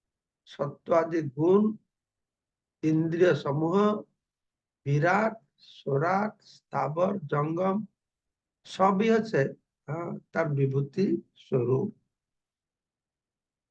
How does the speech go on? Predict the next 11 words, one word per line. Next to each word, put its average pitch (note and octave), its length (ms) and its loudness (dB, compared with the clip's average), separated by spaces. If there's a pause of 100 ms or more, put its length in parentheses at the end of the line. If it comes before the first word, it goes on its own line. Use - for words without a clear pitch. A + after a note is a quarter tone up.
(360)
তো D#3 120 4 (1900)
এ-, E3+ 280 -6 (3250)
এখন D3+ 320 2
এইটুকু D#3 360 2
আমরা D3+ 220 2
আজকে C#3 220 -4
শ্রবণ C3+ 340 0
করবো, C#3+ 280 2 (1300)
কেননা C3+ 340 4
আমাকে C3 300 0
এখনই C3 380 -2